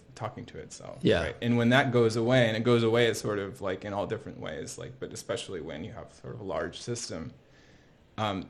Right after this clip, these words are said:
Speaker 1: it's easy to be quantum. So
Speaker 2: Yeah.
Speaker 1: even if one little bit, there's a quantum thing happening, you scale past that, it's not quantum anymore.
Speaker 2: Yeah. Which
Speaker 1: Um,
Speaker 2: is, which is maybe kind of the foundation of the whole universe, right? Maybe it's just, like, we're one big blanket of quantum whatever, and then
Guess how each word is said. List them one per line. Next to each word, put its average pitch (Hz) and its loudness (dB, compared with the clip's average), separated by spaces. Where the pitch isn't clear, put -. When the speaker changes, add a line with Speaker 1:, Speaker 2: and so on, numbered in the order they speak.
Speaker 1:
it's 127 0
easy 113 4
to - -8
be - -10
quantum. - -12
So 131 4
Speaker 2:
Yeah. 139 8
Speaker 1:
even 147 10
if 131 8
one 127 6
little 113 6
bit, 113 2
there's 110 -4
a 113 -2
quantum 117 2
thing 110 -4
happening, 98 -4
you 113 -4
scale 107 0
past 98 -4
that, 65 -6
it's - -8
not 82 -6
quantum 65 -8
anymore. - -14
Speaker 2:
Yeah. 87 6
Which 147 6
Speaker 1:
Um, 170 8
Speaker 2:
is, 127 4
which 156 6
is 120 6
maybe 165 8
kind 135 6
of 123 4
the 107 2
foundation 110 2
of 98 -2
the 98 4
whole 101 4
universe, 101 0
right? 92 2
Maybe 110 6
it's 110 2
just, 110 0
like, 107 2
we're 107 6
one 104 4
big 104 4
blanket 107 2
of 107 0
quantum 107 0
whatever, 107 2
and 110 0
then 110 0